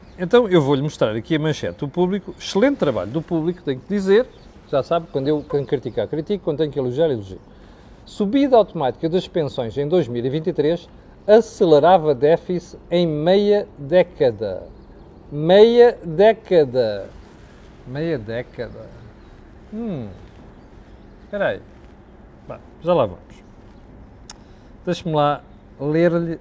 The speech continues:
a chamada de capa do Público. A aplicação integral da forma de atualização das pensões em dois mil e vinte e três levaria a que o saldo da Segurança Social entrasse em terreno negativo no final da década de dois mil e vinte,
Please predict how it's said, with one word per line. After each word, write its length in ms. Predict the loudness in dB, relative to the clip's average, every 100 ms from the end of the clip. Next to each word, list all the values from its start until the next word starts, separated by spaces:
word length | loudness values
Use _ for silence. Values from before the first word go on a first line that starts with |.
| -8
a 80 | -8
chamada 640 | -6 -6 -6 -6 -6 -8
de 60 | -6
capa 280 | -8 -6 -8
do 120 | -12
Público. 280 | -16 -20 -20 -20 -20 -20 -20 -20 -20 -20 -20 -2
A 100 | 2
aplicação 580 | 2 2 0 0 0 0
integral 480 | 0 0 2 2 2
da 100 | -2
forma 520 | 0 -2 -2 -6 -10 -14 -18
de 240 | -2 2
atualização 500 | 2 4 0 0 -4
das 160 | -4 -6
pensões 500 | -6 -6 -6 -8 -6
em 80 | -2
dois 160 | -2 -2
mil 140 | -4
e 40 |
vinte 180 | -6 -10
e 60 | -10
três 340 | -10 -10 -12 -20 -20 -20 -20 -12 -4
levaria 520 | 0 4 4 4 0
a 40 |
que 160 | -2 -4
o 60 | -2
saldo 340 | 0 0 0
da 60 | -4
Segurança 300 | -4 -4 -6
Social 440 | -10 -4 -4 -4 -6
entrasse 520 | -6 -2 0 0 0 -6
em 60 |
terreno 360 | -4 -2 0 -2
negativo 540 | -4 -4 -6 -8 -10 -18 -20 -20 -20 -16 -8
no 260 | -4 -4
final 420 | -4 -6 -2 -2 0
da 100 | 0
década 380 | 0 -2 -4
de 60 | -2
dois 180 | -4 -4
mil 200 | -6 -6
e 60 |
vinte, 320 | -6 -6 -8